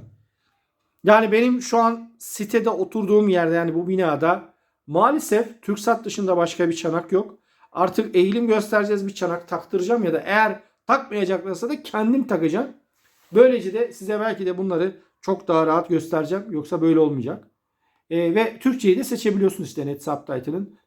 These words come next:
Translate, e, Language yani, e, Türkçe, yani çevirisi hangi dilde olsun Türkçe diyor. Yani buraları da şöyle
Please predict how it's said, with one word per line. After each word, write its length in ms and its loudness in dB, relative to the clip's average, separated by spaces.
Translate, 680 -2
e, 240 -6
Language 340 0
yani, 420 -4
e, 420 -4
Türkçe, 560 -2
yani 160 -10
çevirisi 540 0
hangi 300 0
dilde 200 2
olsun 260 0
Türkçe 300 -8
diyor. 200 -6
Yani 240 2
buraları 340 4
da 100 0
şöyle 640 -2